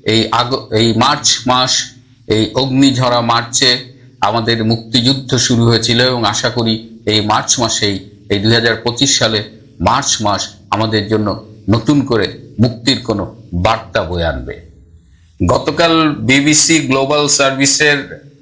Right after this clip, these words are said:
ওয়েবসাইটে আমরা বিবিসির সাংবাদিক স্টিফেন স্যাকুরের সাথে জাতিসংঘ মানবাধিকার কমিশনের হাই কমিশনার ভলকার টার্কের একটি সাক্ষাৎকার পেয়েছি। এই সাক্ষাৎকারে বাংলাদেশ প্রসঙ্গে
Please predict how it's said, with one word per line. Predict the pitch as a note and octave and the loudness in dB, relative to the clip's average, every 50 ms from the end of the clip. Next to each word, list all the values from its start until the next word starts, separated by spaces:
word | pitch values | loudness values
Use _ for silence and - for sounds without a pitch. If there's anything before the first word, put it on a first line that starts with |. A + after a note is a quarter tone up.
| - _ _ - | -20 _ _ 0
ওয়েবসাইটে | G#2+ C3 D3 - - - - D#3 C#3 C3 - G2+ F#2 A2+ - - - - - - - - - - - | 2 2 2 2 2 2 2 4 2 2 0 0 0 -2 -2 -4 -10 -18 -20 -20 -20 -20 -18 -4 0
আমরা | A2 A#2 B2 B2+ C#3 C3+ | 0 0 2 2 0 0
বিবিসির | C3 C3 C3 C3+ C3 - - D3+ C#3+ | 2 0 0 2 2 2 2 4 4
সাংবাদিক | - - - C3 B2+ C3+ C3 B2+ C3+ C#3 C3+ C3+ C#3 C3+ C#3 | 4 2 2 2 0 0 0 0 0 0 2 0 0 2 2
স্টিফেন | - - - - D#3 D3+ - E3+ D#3 D3+ | 0 0 2 0 -2 0 2 0 0 2
স্যাকুরের | - - C#3 B2+ - - C#3+ C3+ D3 C#3+ | 2 2 2 2 2 0 0 2 2 2
সাথে | C#3 - C#3+ C#3 C#3 - D3 E3 F#3+ - - - - - - F#2 | 2 0 0 -2 0 0 -2 -2 -2 -4 -12 -20 -20 -16 -10 -2
জাতিসংঘ | F2+ A#2+ A#2+ B2 - - D3 - D#3 D3 D3 C#3+ | 2 2 2 2 2 2 0 2 2 2 2 0
মানবাধিকার | C#3+ C3+ B2+ B2 B2+ C3+ C3+ C#3 C#3 C3+ C#3 D3 C#3+ D3+ D3 C#3+ | 2 2 0 0 0 0 0 0 0 0 0 0 2 2 0 0
কমিশনের | - - C3 C3+ C#3 - - C#3+ C#3+ C#3 C3+ | 0 -4 -2 0 2 2 2 4 2 2 2
হাই | C3+ C3 C3 | 2 0 0
কমিশনার | B2+ - D3 C#3 C#3+ C#3 - D3+ C#3+ C#3+ C#3+ C#3+ - - - - - - - | 0 0 0 2 2 2 2 0 0 2 0 0 -2 -6 -16 -20 -18 -4 0
ভলকার | A2+ C3 C#3 C3+ - D3+ D3 C#3+ - - - - | 0 0 0 0 0 0 0 0 -2 -10 -4 0
টার্কের | B2+ B2 A#2+ - - - D#3 C3+ A#2+ A#2 | 0 0 0 -2 -6 -2 0 0 2 2
একটি | B2 A#2+ - - - C3 B2 - - - - - - - | 0 -2 -2 -2 -2 -2 -2 -2 -6 -16 -20 -14 -4 0
সাক্ষাৎকার | - - - C#3 C3+ - - D3+ C#3+ - - - C#3+ B2+ A#2+ - | 2 2 2 2 0 0 -4 -4 -4 -4 -2 -2 -2 -2 -2 -2
পেয়েছি। | - C3 A#2 F#2 - - - - - - _ _ _ _ _ _ _ _ _ _ - | 0 0 0 2 0 -4 -6 -6 -12 -20 _ _ _ _ _ _ _ _ _ _ 0
এই | C3+ D3 | 2 2
সাক্ষাৎকারে | D3 - - D3 C#3 - - - F3 E3+ E3+ - - F3 E3+ E3+ F3 F3 F3+ F3+ F3+ F3 - - - - - _ _ - F#2 | 4 4 2 0 -2 -2 -2 -2 -2 -2 -4 -2 0 0 2 4 4 2 2 2 0 -4 -10 -20 -20 -20 -20 _ _ -6 -2
বাংলাদেশ | G2 B2 C3 C#3+ D3+ D#3 D#3 D#3 D3+ E3 E3+ - - - - - | 2 2 4 4 4 4 2 2 2 2 2 4 2 0 -2 -4
প্রসঙ্গে | - D#3 D3 - - F#3 F3+ E3+ D#3+ C#3 A2+ G#2+ | -4 -2 0 0 0 2 2 2 4 4 4 2